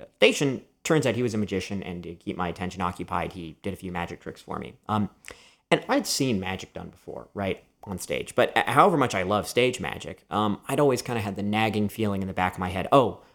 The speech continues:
maybe this is just a case where I'm so far away that I can't see how it's done. Or if I was closer and I could expect the, if I could inspect the props, maybe I'd know the secret." But this was magic that was done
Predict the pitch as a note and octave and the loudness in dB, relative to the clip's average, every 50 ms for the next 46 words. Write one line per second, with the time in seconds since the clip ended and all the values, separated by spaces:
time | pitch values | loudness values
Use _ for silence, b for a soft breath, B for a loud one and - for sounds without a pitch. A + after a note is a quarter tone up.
0 | b _ _ A#2+ B2+ C#3+ D#3 E3 F3 E3+ D3+ B2+ B2+ A#2+ A#2 A#2+ A#2 A2+ A2 b | b _ _ 0 4 6 6 6 6 6 4 2 0 0 -2 -2 -2 -4 -6 b
1 | b b b _ - G#2+ A2 A#2+ A#2 - - - - A#2 A#2+ A#2 A#2 A2+ A2+ A2 | b b b _ -8 0 0 2 2 2 -2 0 2 4 4 4 4 4 4 4
2 | A2 G#2+ G2+ G2+ G2 - A#2 A2 - A2+ - A#2 A2 G#2 - - - G#2 F#2+ C#2 | 4 2 0 -2 -2 -2 -2 -2 -2 -4 0 0 0 2 0 0 0 0 0 2
3 | G2+ G#2 G2+ - G#2+ G#2 - G#2+ G2+ G2 F#2 G2 F#2+ F2+ F2+ D#2 - - F2+ D#2+ | 0 0 -2 -4 -6 -4 -2 -2 0 0 0 -2 -4 -4 -6 -6 -8 -8 -10 -14
4 | E2 - - F#2 F2+ D#2 E2+ - _ - D2+ D2 D#2 - - G2+ F#2+ F#2 - - | -14 -14 -16 -16 -14 -16 -16 -16 _ -14 -14 -14 -14 -12 -10 -10 -10 -8 -8 -10
5 | F#2 F2+ F2 E2+ - - C#3 C3 - - G#2+ F#2+ F#2 - - F#2+ F2+ - - - | -10 -10 -12 -12 -2 2 2 2 2 2 0 -2 -2 -4 -6 -10 -10 -10 -2 -2
6 | A#2 G#2+ - - - G#2+ G2 F#2 E2 D#2+ - G2 G2 - - G2+ F#2+ F2+ - - | -2 -2 -2 -6 -8 -8 -8 -6 -8 -8 -8 -8 -8 -8 -8 -8 -8 -8 -4 -4
7 | G#2 G2 - - G2+ - - C3+ A2 - - - - G#2 F#2 F2 F2+ E2+ E2 E2+ | -4 -4 -6 -10 -6 2 4 4 4 4 0 -6 -8 -6 -6 -6 -8 -8 -10 -10
8 | F2+ F2+ E2+ E2 - - - F2 - - - - - b b b b b b b | -12 -14 -14 -16 -16 -14 -14 -12 -12 -12 -14 -16 -18 b b b b b b b
9 | b b _ - - - - - - C#3 A2 A#2 G2 F#2+ - F#2 - C#2 - - | b b _ -2 2 4 4 4 2 0 0 0 0 0 -2 -6 -10 -14 -18 -16
10 | - G2 F2+ | -16 -16 -14